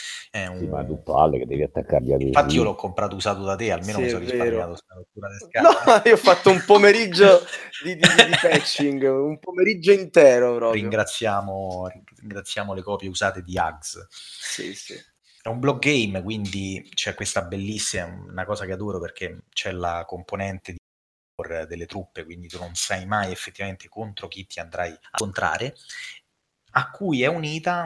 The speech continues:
Speaker 1: una gestione data dal card driven. Quindi abbiamo questi blocchi che sono le unità, eh, con questa componente di, e le carte. La bellezza delle carte è che rappresentano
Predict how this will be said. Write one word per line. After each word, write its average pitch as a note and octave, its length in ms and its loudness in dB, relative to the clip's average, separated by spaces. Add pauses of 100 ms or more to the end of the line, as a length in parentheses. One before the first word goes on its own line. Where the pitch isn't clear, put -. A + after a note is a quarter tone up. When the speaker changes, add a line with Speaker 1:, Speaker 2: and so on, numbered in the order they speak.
Speaker 1:
una F#2+ 800 -6
gestione A#2+ 480 -6
data F#2 360 -4
dal F2+ 180 -10
card F2+ 240 -4
driven. F2+ 540 -12 (720)
Quindi F3 220 -2
abbiamo E2+ 680 -6
questi G#2+ 680 -6 (160)
blocchi A2+ 560 -6
che F2 120 -12
sono F#2+ 360 -8
le F#2 180 -8
unità, G2 580 -6
eh, D#2+ 400 -20
con F2+ 180 -20
questa - 300 -14
componente F2+ 720 -14
di, F#2+ 180 -14 (200)
e E3 100 -2
le D3+ 140 2
carte. - 540 -6
La C3 180 -2
bellezza E3 480 -4
delle F#2 240 -8
carte - 960 -20
è A2+ 120 -10
che - 120 -10
rappresentano G#2 920 -4